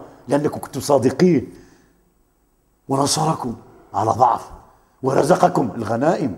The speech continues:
حتى أنزل الله سورة الأنفال، الغنائم التي غنموها،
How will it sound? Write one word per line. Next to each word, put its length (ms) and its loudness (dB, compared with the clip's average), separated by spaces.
حتى 280 -2
أنزل 180 -2
الله 260 -4
سورة 280 -6
الأنفال، 580 -2
الغنائم 400 -4
التي 220 -4
غنموها، 520 -4